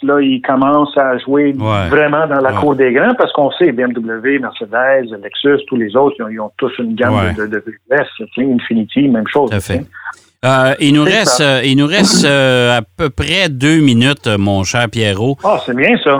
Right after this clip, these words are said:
Speaker 2: Ferrari?
Speaker 1: Ça va aller vite.
Speaker 2: Ferrari?
Speaker 1: <laughs>
Speaker 2: Puro sangue?
Speaker 1: Écoute,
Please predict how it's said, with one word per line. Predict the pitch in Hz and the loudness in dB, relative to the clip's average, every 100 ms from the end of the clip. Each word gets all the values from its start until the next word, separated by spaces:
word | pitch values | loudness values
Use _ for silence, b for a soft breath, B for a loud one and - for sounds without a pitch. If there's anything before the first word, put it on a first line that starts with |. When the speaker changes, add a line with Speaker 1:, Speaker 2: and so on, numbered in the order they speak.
| 131 | -2
Speaker 2:
Ferrari? | - 143 143 139 | -4 0 0 0
Speaker 1:
Ça | 180 | 0
va | 214 | 0
aller | 117 117 | -2 0
vite. | 190 214 - - | -2 -2 -10 -4
Speaker 2:
Ferrari? | 139 139 139 170 220 190 196 | 0 2 0 0 -2 -4 -6
Speaker 1:
<laughs> | 147 - - _ | -10 -8 -10 _
Speaker 2:
Puro | 165 170 175 | 0 2 2
sangue? | - 202 214 | 0 0 0
Speaker 1:
Écoute, | 220 233 202 247 | -2 0 2 2